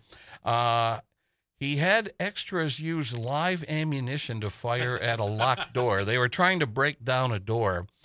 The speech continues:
Speaker 2: Uh, he then told the extras for the next scene to reload with blanks for the next shot. But one of the extras left his live round in the gun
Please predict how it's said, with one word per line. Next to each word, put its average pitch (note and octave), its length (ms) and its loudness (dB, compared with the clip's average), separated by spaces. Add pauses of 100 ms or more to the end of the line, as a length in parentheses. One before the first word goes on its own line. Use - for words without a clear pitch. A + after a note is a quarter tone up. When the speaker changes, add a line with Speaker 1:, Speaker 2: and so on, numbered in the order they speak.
(360)
Speaker 2:
Uh, G#2 600 4
he C3+ 160 -4
then F#3 320 0
told G3+ 320 0
the G#2 180 -2
extras G#2+ 340 -6
for - 140 -10
the G#2+ 100 -6
next A2+ 220 -6
scene C3 280 -4
to A2 200 -2
reload D#3 640 0
with A2+ 340 -6
blanks C3+ 460 -6
for G#2 140 -8
the F#2+ 100 -6
next F#2 260 -6
shot. F2+ 380 -4 (720)
But D#3+ 400 6
one C#3 180 0
of D#3 80 0
the C3+ 140 -2
extras B2+ 500 -4
left C3+ 460 -2
his D3+ 240 -2
live C3+ 340 -2
round A#2+ 320 -4
in G#2 60 -4
the G#2 80 -6
gun G2 360 -4